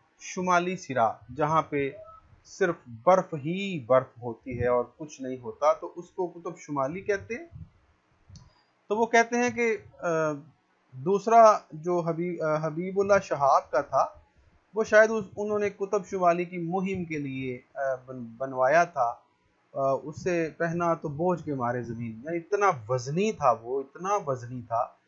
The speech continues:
कि, अ, ज़मीन पर बैठना पड़ गया बोझ के मारे। दो आदमियों ने हमारी बाहों में हाथ देकर हमें दोबारा खड़ा किया और फिर उसे पहनकर हम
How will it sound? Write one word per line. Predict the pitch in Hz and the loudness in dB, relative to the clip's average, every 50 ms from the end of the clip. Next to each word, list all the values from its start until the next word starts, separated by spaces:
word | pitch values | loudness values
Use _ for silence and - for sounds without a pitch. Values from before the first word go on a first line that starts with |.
| _ _ _ _ _ _ _ | _ _ _ _ _ _ _
कि, | - - - 147 147 147 147 147 147 147 143 135 - - | -20 -14 -6 -4 -2 -2 0 0 0 0 -2 -4 -4 -2
अ, | 143 143 139 139 139 135 131 - - _ _ _ - 117 | 0 0 2 2 2 0 -2 -4 -8 _ _ _ -16 -12
ज़मीन | 117 127 156 160 170 170 170 170 | -8 -6 -4 0 0 0 0 0
पर | 160 156 - 143 131 123 113 - _ _ _ _ _ _ 127 | -2 -2 0 0 0 0 -2 -10 _ _ _ _ _ _ -4
बैठना | 131 151 147 143 143 147 151 139 | 2 4 4 4 2 0 -4 -4
पड़ | 131 - 131 127 123 | -2 0 -2 -2 -2
गया | 127 123 123 131 | 0 0 0 0
बोझ | 131 123 120 139 175 185 170 - | 0 -2 -4 0 0 0 0 -2
के | - - | -6 -8
मारे। | 135 127 117 110 113 123 | -4 -2 -2 -2 -2 -4
दो | 139 156 202 233 240 233 | -4 -2 2 4 6 8
आदमियों | 208 202 196 196 214 226 226 | 6 6 4 0 -4 -4 -4
ने | 220 214 | -4 -4
हमारी | 202 190 185 170 170 175 170 | -2 0 2 4 4 2 2
बाहों | 165 170 175 180 185 190 185 | 2 4 2 2 2 -2 -4
में | 185 180 175 | -4 -6 -6
हाथ | 165 147 143 131 139 151 | -4 0 2 4 4 2
देकर | 151 147 156 151 156 160 156 156 | 0 -4 -12 -10 -8 -8 -8 -8
हमें | 147 143 143 139 | -10 -12 -12 -12
दोबारा | 135 135 123 127 127 131 143 156 | -10 -8 -4 0 2 2 2 0
खड़ा | - - 147 147 151 | 0 -2 -2 -2 -2
किया | 147 - 147 147 147 | -2 -4 -8 -2 2
और | 147 147 147 - - | 2 2 2 0 -6
फिर | 151 147 147 139 139 _ _ _ _ _ _ _ _ - | -10 -8 -8 -10 -12 _ _ _ _ _ _ _ _ -18
उसे | 156 - - 156 | -14 -8 -6 -6
पहनकर | 147 - 269 160 165 160 156 147 147 143 143 | -6 -4 -4 -2 -2 -2 -2 2 2 2 2
हम | 139 139 127 127 123 131 | 2 0 0 0 -2 -4